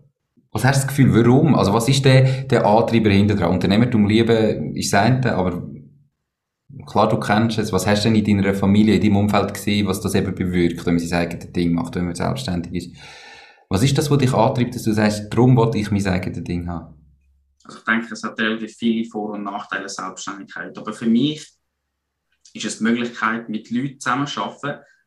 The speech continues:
Speaker 2: wo ich will. Also ich will mit denen zusammenarbeiten und wo eine Passion haben. Also ich
Speaker 1: Mhm.
Speaker 2: habe gemerkt, zum Beispiel in der Wirtschaftsprüfung sind nicht sehr viel motiviert. <laughs> Also,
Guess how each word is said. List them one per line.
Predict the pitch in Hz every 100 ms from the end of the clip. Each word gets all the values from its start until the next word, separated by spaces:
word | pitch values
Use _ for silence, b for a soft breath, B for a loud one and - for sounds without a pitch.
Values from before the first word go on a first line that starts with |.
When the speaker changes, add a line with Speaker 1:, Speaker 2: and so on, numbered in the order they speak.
| _ -
Speaker 2:
wo | -
ich | - -
will. | 98 175 180
Also | - -
ich | - - -
will | 95 123
mit | 147
denen | 151 151
zusammenarbeiten | - 143 143 - 139 - 160 233 - b b b b _ _ _ -
und | 123 131 131 - _ -
wo | 120
eine | 113
Passion | 110 - 104 101 104 95
haben. | 92 82 - _ _ _
Also | - 87
ich | 95
Speaker 1:
Mhm. |
Speaker 2:
habe | 113 -
gemerkt, | 117 131 - -
zum | 113
Beispiel | 113 - 107
in | 107
der | 107 - b b -
Wirtschaftsprüfung | 135 135 139 - 131 127 120 117 _ _ -
sind | - 123 123
nicht | - - _ _ _ _
sehr | - - - 117 117
viel | 117 110
motiviert. | 107 - 92 104 - - -
<laughs> |
Also, | - - - 127 120 120